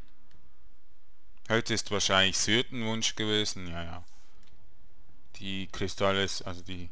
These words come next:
Edelsteine sind wieder aufgeteilt. Ohne Küste, da muss ja sicher etwas Wertvolles drin sein, zum Beispiel Gold. Das wollen jeder. Wow, hundertzwei Gold. Das will jeder haben. <laughs> Okay, fertig, Sargasmus.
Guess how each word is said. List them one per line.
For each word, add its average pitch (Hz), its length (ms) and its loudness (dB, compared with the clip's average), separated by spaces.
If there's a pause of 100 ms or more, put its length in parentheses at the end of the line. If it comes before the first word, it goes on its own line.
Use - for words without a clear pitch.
(100)
Edelsteine 98 600 0
sind 98 280 -2
wieder 101 320 0 (640)
aufgeteilt. 107 840 2 (1600)
Ohne 131 400 4
Küste, 123 560 2 (160)
da 107 100 2
muss 110 240 6
ja 107 160 4
sicher 120 400 6
etwas 120 300 4
Wertvolles 135 520 8
drin 117 200 2
sein, 90 260 2
zum - 160 -2
Beispiel 95 460 2
Gold. 104 500 4 (480)
Das - 160 0
wollen 98 240 6
jeder. 95 460 2 (300)
Wow, 90 500 10
hundertzwei 151 600 2
Gold. 151 320 2 (360)
Das - 220 -2
will 95 120 0
jeder 104 360 0
haben. 120 280 -2
<laughs> 110 180 2 (880)
Okay, 101 380 4
fertig, 98 360 6
Sargasmus. 95 800 0